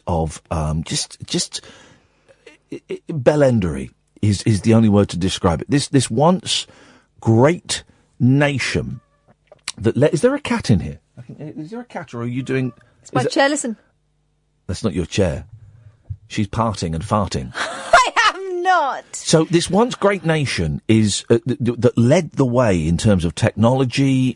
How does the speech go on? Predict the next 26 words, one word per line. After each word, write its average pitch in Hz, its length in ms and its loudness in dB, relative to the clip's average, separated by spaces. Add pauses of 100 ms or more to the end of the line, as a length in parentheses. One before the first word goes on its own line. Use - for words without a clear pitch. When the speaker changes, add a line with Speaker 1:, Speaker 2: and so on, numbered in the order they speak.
Speaker 1:
and, 82 440 0 (100)
uh, 82 260 2
manufacture 104 1120 2 (100)
and 80 320 -4
war, 117 720 4 (520)
and, 120 400 4
and, 123 240 2 (380)
and 131 120 2
now 147 180 2
we 131 160 2
don't. 92 320 2 (100)
And 117 200 4 (100)
I 123 120 2
think, - 600 -2 (160)
hashtag, 123 540 0
uh, 117 260 6
uh, 120 140 4
big 120 380 -2
up 127 100 2
the 127 60 0
Brexit 120 320 2
boys, 90 280 -2 (440)
I - 60 0
think - 400 0
I've, 160 300 0
I've, 113 200 0